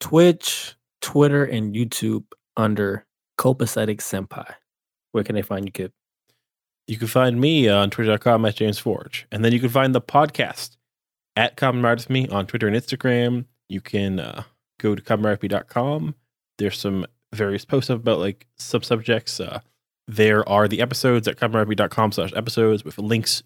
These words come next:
Speaker 2: to everything on different platforms. There's kamen rider P dot com slash merch. All the proceeds go to the Trevor Project. That's just, uh,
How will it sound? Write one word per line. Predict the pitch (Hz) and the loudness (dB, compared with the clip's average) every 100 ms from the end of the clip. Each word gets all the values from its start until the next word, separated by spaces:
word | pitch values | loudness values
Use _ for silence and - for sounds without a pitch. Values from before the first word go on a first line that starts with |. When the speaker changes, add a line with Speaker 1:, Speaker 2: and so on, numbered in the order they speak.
| - | -10
Speaker 2:
to | - | -6
everything | 120 117 123 113 110 113 _ _ _ | -4 -2 -2 -2 -2 -6 _ _ _
on | 208 | -4
different | 196 170 | -4 -2
platforms. | 131 - - 120 120 120 - _ _ _ _ | 0 0 -2 0 0 -2 -6 _ _ _ _
There's | - 92 | -6 0
kamen | 113 104 | 2 2
rider | 98 98 98 | 2 0 -6
P | - | -6
dot | 101 101 | -6 -2
com | - 101 | -2 -2
slash | - 76 - | -4 -6 -2
merch. | 127 147 - - | -2 -2 -6 0
All | 107 | 0
the | |
proceeds | - 117 - 110 104 | 2 0 2 -2 0
go | 110 | 0
to | 104 - 101 | 0 -4 -8
the | 98 | -6
Trevor | 107 104 | -6 -2
Project. | 117 110 113 110 | 0 2 0 -2
That's | 107 - | -6 -6
just, | 113 - | -8 -8
uh, | - - | -8 -10